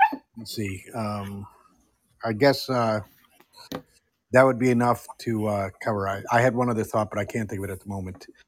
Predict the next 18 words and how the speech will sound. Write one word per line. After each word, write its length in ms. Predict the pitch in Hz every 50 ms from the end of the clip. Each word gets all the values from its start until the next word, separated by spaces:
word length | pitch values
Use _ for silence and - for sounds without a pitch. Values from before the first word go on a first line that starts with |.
| _ _ _ _ -
Anyway, 420 | 123 127 123 104 101 95 92 90 - _ _ -
um, 360 | 110 107 101 98 95 98 - _
if 60 | -
I 100 | 117 113
do, 240 | 107 110 123 123 120
I'll, 240 | 110 104 101 98 - _ _ -
I'll, 220 | - 104 101 98 98
uh, 160 | 98 95 92 - _ _ _ _ _ _ _ _ _ -
get 160 | - 113 107
the 80 | 95 107
very 220 | 101 110 104 101 95
last 320 | 98 101 98 92 - -
word. 240 | - 95 92 95 - _ - -
Okay. 300 | 123 90 - 110 87 82 _ - - - - - - _ -
Uh, 240 | 110 107 101 101 101 -
Eric, 300 | 139 131 120 117 117 -
go 120 | - 117
ahead. 220 | 113 113 98 90